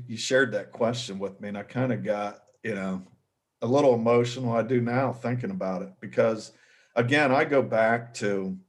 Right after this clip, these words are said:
I walked out of that training knowing that I had heard something that changed my life. And I walked out of there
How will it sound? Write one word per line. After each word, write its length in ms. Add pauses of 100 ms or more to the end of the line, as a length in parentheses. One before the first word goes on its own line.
I 140
walked 380
out 340
of 180
that 280
training 640
knowing 680
that 500
I 180
had 160
heard 320
something 460
that 420 (500)
changed 400
my 140
life. 500 (200)
And 680 (720)
I 100
walked 340
out 260
of 120
there 760